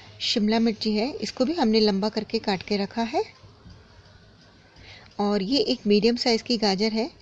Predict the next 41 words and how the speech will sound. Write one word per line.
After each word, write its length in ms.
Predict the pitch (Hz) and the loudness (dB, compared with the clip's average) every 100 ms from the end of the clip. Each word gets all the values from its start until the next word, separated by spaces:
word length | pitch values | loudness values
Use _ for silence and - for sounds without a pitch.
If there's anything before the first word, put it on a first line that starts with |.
| - - - - | -20 -20 -10 -6
इसको 260 | - 233 | -2 0
भी 140 | 214 254 | 2 2
हमने 280 | 226 196 269 - | 2 0 -2 -6
इसी 240 | 208 254 | -4 -4
तरह 200 | 247 208 | 0 0
से 120 | 202 254 | 0 0
लंबा 280 | 214 190 208 | 0 0 -2
करके 300 | 202 - 226 | -4 -2 -4
काटा 280 | 202 185 202 | -4 -4 -8
है। 140 | - - - - - - | -10 -18 -16 -14 -16 -4
आप 180 | 208 262 | -2 0
चाहो 260 | - 285 311 | 2 2 4
तो 120 | 311 | 0
इसको 200 | 285 330 | 0 -2
चौकोन 420 | - 208 - 240 | 0 0 2 0
भी 100 | 277 | 2
काट 240 | 349 208 190 | 0 0 0
सकते 280 | 185 - 214 | -4 -2 -2
हो। 240 | 233 403 - _ - - - | 0 -2 -4 _ -20 -16 -4
ये 180 | 208 262 | 0 2
है 220 | 277 370 - - - _ _ _ - _ | 4 2 0 -18 -20 _ _ _ -20 _
लहसुन 460 | 220 220 220 285 403 - - | 2 2 2 -2 -4 -8 -6
और 200 | 226 240 | -2 -2
हरी 260 | 226 220 226 | 0 2 2
मिर्ची 320 | 220 - 226 | -2 -2 -4
है, 220 | 214 170 - - - 226 | -2 -4 -8 -18 -10 0
ये 120 | 302 | 0
चार 300 | 285 240 285 | 4 4 4
कली 280 | - 269 285 | 2 2 2
लहसुन 340 | 240 220 254 | 2 0 -2
की 180 | 269 285 | -2 0
है, 160 | 269 349 | 0 0
तीन 300 | - 240 262 | 0 0 0
हरी 220 | 240 214 | 2 2
मिर्ची 320 | 208 190 214 | 0 -2 -6
है। 200 | - 254 392 - - - _ _ - - - - - _ _ _ - | -2 -2 -4 -10 -20 -20 _ _ -20 -20 -20 -20 -20 _ _ _ -2
चावल 340 | 226 208 240 | 0 2 0
को 100 | 240 | -2
हम 220 | 262 254 | -2 0
दूसरी 300 | 220 208 220 | 0 -2 -4
साइड 240 | 233 233 | 0 0